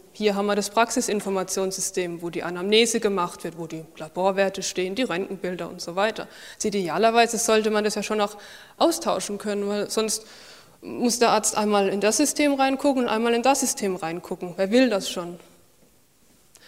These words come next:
Also wenn das nicht irgendwie technisch möglich ist, dann wird's schon wieder schwierig.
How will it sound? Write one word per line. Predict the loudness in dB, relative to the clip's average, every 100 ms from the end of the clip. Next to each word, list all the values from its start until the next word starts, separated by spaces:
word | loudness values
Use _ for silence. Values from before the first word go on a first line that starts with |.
| -20 -20 -20 -20 -8
Also | -4 -4 0
wenn | 2
das | 2 4
nicht | 2 2
irgendwie | 2 4 6 6
technisch | 4 4 0 2
möglich | 0 2 0 2
ist, | 0 0 -2
dann | 0 0
wird's | -2
schon | -2 0
wieder | 0
schwierig. | -2 4 4 4 0